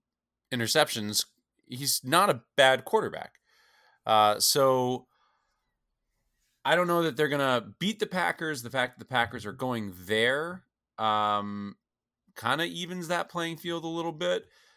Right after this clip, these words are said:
Uh, so I think that's a fun game that I'm interested in watching. And I, if, if you're making me pick it, uh, I'm gonna pick the Packers, I guess. But I wouldn't be surprised if, uh, if the Saints come away with a win, uh, in that game.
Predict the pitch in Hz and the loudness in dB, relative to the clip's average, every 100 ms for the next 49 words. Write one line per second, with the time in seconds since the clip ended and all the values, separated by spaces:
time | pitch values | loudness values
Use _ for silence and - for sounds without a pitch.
0 | _ - 110 107 104 - 113 - 123 165 | _ 0 4 4 2 -4 -10 -6 -6 -4
1 | 131 131 147 127 - 135 131 131 127 123 | 0 0 0 -6 -2 -2 -2 -4 -4 -2
2 | 120 113 110 107 113 113 110 107 - 107 | -4 -4 -4 -4 -6 -6 -10 -12 -6 -6
3 | 104 98 110 107 104 98 101 104 127 120 | -6 -8 -8 -8 -8 -2 0 -2 -4 -8
4 | 113 - 101 98 _ 107 - - 107 - | -8 -8 -8 -8 _ -16 -16 -16 -16 -12
5 | 98 98 131 151 143 127 - 127 123 110 | -12 -8 -8 -8 -6 -8 -6 -8 -2 -2
6 | - _ _ _ _ 104 101 95 104 101 | -4 _ _ _ _ 0 0 0 -4 -6
7 | 95 110 - 90 - 95 85 80 - - | -8 -10 -12 -16 -6 -2 -2 -6 -16 -14
8 | 73 85 98 82 - - 98 - 113 135 | -12 -8 -6 -6 -10 -10 -8 -6 -6 -6
9 | 120 110 98 - 110 101 85 78 - 90 | -6 -8 -10 -2 0 0 -4 -12 -14 -14
10 | 80 - _ _ _ _ _ 95 90 85 | -14 -20 _ _ _ _ _ -4 -4 -4
11 | 92 - - 110 95 - 107 95 90 92 | -10 -8 -6 -6 -6 -10 -10 -10 -6 -4
12 | 87 85 90 82 92 87 82 78 _ _ | -6 -8 -12 -10 -10 -10 -14 -18 _ _
13 | _ - 92 85 78 78 - - 90 85 | _ -8 -4 -2 -2 -4 -10 -16 -14 -12
14 | 76 67 50 | -12 -14 -20